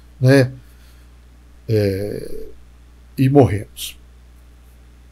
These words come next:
O pós-morte ninguém pode provar. Ninguém pode provar. Efetivamente, cientificamente, não há como você provar.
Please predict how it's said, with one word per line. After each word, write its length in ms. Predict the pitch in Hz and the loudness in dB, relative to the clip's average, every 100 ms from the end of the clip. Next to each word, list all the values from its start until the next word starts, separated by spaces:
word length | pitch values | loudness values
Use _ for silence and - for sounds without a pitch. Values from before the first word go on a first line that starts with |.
| - - - - - - | -18 -14 -14 -16 -14 -4
O 120 | 120 | -2
pós-morte 840 | - 120 117 98 107 117 127 127 | 6 8 8 4 4 6 6 4
ninguém 520 | 120 113 110 131 147 147 - - - - - - - | -4 -2 2 2 0 -6 -18 -20 -20 -20 -20 -8 6
pode 360 | 120 120 117 | 8 8 6
provar. 580 | 117 131 120 110 95 - - - - - - - - - - - - - - - - - - - - | 0 2 4 4 0 -4 -20 -20 -20 -20 -20 -20 -20 -20 -20 -20 -20 -20 -20 -20 -20 -20 -20 -20 -6
Ninguém 240 | 131 123 135 | 2 6 8
pode 240 | 143 127 | 8 6
provar. 440 | - 127 101 - - - - - - | 4 2 2 -8 -20 -20 -20 -18 4
Efetivamente, 920 | 147 147 131 123 123 120 139 - 131 - | 4 6 2 4 4 6 2 0 -14 -10
cientificamente, 1200 | - - 208 196 - 180 - 170 147 156 - 160 | -4 4 6 6 4 0 2 4 6 4 0 -4
não 180 | 151 | 0
há 120 | 147 143 | 2 2
como 260 | 156 147 | 0 0
você 200 | 147 135 | -4 -4
provar. 520 | 139 160 147 107 87 | 0 4 4 2 -4